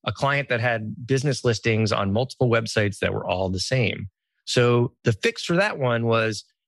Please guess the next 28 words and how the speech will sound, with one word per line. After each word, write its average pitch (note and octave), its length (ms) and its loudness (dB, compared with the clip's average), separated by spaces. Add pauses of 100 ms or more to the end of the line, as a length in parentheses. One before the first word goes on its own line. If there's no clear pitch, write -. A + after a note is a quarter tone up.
(120)
canonicalize B2+ 960 2
all B2+ 160 2
those B2 240 2
listings A2+ 520 2
to G#2 320 2
only, A2 360 2 (120)
to G#2+ 120 2
a F#2+ 60 2
single A#2+ 340 2
domain, F#2 460 0 (400)
the G2 100 0
one G#2+ 180 2
you G#2+ 120 2
wanna G2+ 180 0
boost F#2+ 300 -2
the G2 80 0
most. - 440 0 (600)
So G2 420 0 (240)
we G#2+ 100 2
took B2 300 0 (260)
all C#3 200 0
the D#3+ 80 0
listings D3+ 380 -2
that C3+ 100 0
are C3 100 0
on B2 140 -4
domain A#2+ 580 0 (560)
two A2+ 500 2